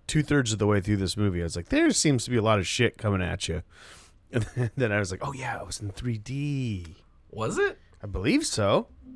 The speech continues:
Speaker 2: I don't remember that.
Speaker 1: Let me look it up.
Speaker 2: But it's entirely possible.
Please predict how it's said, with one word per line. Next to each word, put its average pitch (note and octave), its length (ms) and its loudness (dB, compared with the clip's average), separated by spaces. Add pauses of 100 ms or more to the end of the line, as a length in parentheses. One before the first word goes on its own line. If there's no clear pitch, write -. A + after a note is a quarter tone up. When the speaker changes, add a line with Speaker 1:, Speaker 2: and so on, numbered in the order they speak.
Speaker 2:
I A2 160 -2
don't E3 180 2
remember F2+ 340 -6
that. F2 240 -16 (240)
Speaker 1:
Let C#3+ 120 -8
me D3+ 80 -2
look B2 160 0
it G#2+ 80 -2
up. F#2 200 -4 (600)
Speaker 2:
But G#2+ 300 2
it's A#2 260 0
entirely A2+ 480 0
possible. G2+ 560 -6